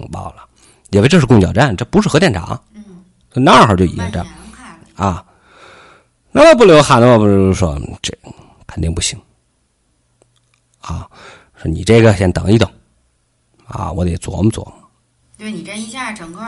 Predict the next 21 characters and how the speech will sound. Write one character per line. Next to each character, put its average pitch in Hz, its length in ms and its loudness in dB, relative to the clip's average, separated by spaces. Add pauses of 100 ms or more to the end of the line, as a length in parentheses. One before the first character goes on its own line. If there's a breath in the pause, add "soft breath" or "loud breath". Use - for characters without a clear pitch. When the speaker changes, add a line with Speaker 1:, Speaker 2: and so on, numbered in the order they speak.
(180)
Speaker 2:
乱 302 320 -4
了， 180 60 -16 (260)
Speaker 1:
啊。 87 240 -2
Speaker 2:
对 220 80 -16
吧？ - 140 -16 (280)
人 220 100 -16
心 208 220 -14
惶 - 160 -20
惶 214 100 -16
了。 - 160 -20 (380)
Speaker 1:
但 - 160 2
是 240 100 6
沃 262 140 4
罗 277 80 8
比 277 180 4
约 240 280 8
夫 120 160 6
呢， 90 260 2 (360)
等 85 160 -8
不 107 40 -4
了 110 140 -6